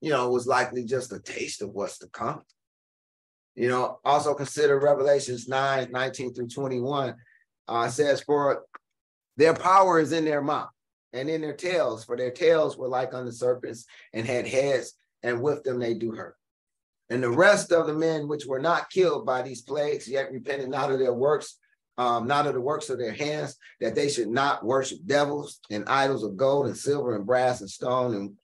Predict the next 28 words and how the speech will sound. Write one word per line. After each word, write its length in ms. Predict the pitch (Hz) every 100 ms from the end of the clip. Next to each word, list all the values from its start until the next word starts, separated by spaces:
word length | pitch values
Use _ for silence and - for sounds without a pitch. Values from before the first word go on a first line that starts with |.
| -
of 200 | 101 87
wood, 360 | 117 139 135 - - -
which 240 | 127 123
neither 380 | 131 170 175 170
can 180 | - 139
see 480 | - 202 202 - -
nor 260 | 139 151
hear 380 | - - 156 160
nor 300 | 143 139 135
walk. 300 | 151 147 - - -
Neither 580 | 135 202 240 220 190 180
repented 580 | 170 170 208 202 175
they 300 | 165 165 170
of 380 | - 156 160 -
their 340 | 147 156 151 135
murders 880 | 139 156 170 170 135 113 135 139 -
nor 320 | 123 147 151
of 360 | - 139 139 123
their 260 | 131 143 139
sorceries, 960 | - - 151 156 - _ _ - - _ _ _ _ _ _ _
nor 360 | 95 151 175 160
of 440 | 147 151 143 123 -
their 180 | 127 131
fornication, 880 | - 135 131 120 120 117 113 120 110
nor 280 | 110 110 -
of 240 | 101 95 -
their 240 | 95 92 -
thefts. 440 | 90 76 - -